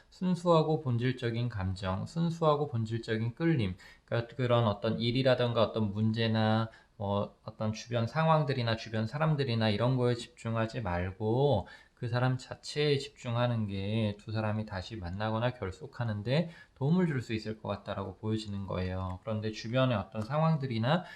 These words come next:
그리고 만난 이후에 알게 된 여러 가지 것들 때문에 관계에 대해서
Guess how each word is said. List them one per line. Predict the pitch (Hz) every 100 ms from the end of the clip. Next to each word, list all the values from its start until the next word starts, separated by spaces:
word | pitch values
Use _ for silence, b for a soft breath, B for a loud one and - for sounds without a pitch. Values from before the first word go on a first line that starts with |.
| B -
그리고 | 123
만난 | 90 104 143 160 151
이후에 | 110 123 135 127
알게 | 92 101 120
된 | 120 110
여러 | 98 107
가지 | 107 107
것들 | 110 101 - 110
때문에 | 131 120 120 131 156
관계에 | 165 117 107 113
대해서 | 110 107 104 113